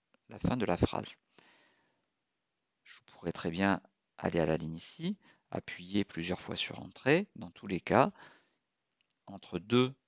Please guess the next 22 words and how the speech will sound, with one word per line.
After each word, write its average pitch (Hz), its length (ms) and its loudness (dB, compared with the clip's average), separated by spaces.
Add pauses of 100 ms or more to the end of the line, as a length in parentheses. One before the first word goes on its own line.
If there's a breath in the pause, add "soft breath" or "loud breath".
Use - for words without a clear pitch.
(120)
et 87 140 -4
la 101 120 6
famille 110 280 8
des 92 120 0
mustélidés, 92 680 0 (1120 soft breath)
une 98 140 -2
page 104 200 6
H 87 120 2
T 85 120 -2
M 90 120 -2
L 123 100 0
ne 120 100 0
mettra 98 280 -2
qu'un 120 220 -2
espace - 680 -4
et 101 160 0
tout - 180 -18
sera - 220 -4
sur - 200 -4
la 98 120 0
même 98 200 -4
ligne. 90 280 -4